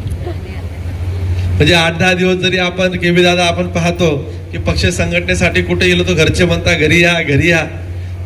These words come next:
त्या काळात या लोकांनी म्हणजे काय सहन केलं असेल, आपण हा विचार देखील करू शकत नाही. खरं तर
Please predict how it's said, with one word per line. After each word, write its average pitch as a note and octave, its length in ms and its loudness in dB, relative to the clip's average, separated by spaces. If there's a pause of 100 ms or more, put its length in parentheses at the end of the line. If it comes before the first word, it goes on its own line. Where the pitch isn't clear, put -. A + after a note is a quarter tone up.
त्या E3 220 0
काळात E3+ 540 0
या D#3 120 0
लोकांनी D#3+ 840 -2 (680)
म्हणजे D#3 100 -2
काय E3 300 2
सहन G3 300 -2
केलं F#3+ 200 -2
असेल, E3+ 400 0
आपण D#3 280 -2
हा E3+ 180 -2
विचार E3+ 400 0
देखील - 320 -2
करू D#3 220 2
शकत D3 380 0
नाही. D3 280 4 (720)
खरं C#3+ 140 2
तर F3+ 500 2